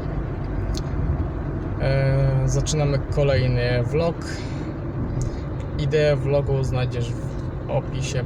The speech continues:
pod filmem. A dzisiaj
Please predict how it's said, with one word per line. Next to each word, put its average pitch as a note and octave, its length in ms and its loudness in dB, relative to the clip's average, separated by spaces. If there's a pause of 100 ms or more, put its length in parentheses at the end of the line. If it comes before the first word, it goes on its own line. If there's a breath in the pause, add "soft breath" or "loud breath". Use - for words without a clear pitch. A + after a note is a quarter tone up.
pod - 180 0
filmem. E3+ 720 2 (1160 loud breath)
A E3+ 300 2
dzisiaj C#3 640 2